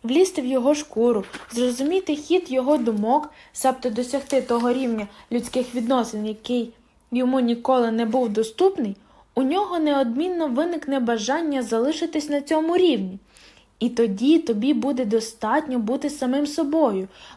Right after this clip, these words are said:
просто і природньо демонструючи йому свою систему цінностей,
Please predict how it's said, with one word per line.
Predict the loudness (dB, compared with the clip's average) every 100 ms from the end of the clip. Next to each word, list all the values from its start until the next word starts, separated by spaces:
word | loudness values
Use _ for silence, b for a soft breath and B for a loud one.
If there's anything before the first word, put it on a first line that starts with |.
| -4
просто | 2 4 2 -2
і | -4 -4
природньо | -4 0 2 0 -2
демонструючи | -2 0 -2 -2 -2 0 0 -2 -6 B B B
йому | -2 0 0 0 -2
свою | -4 -4 -2 0 0
систему | -4 -2 0 0
цінностей, | -4 -2 -2 -2 -6 -12 -16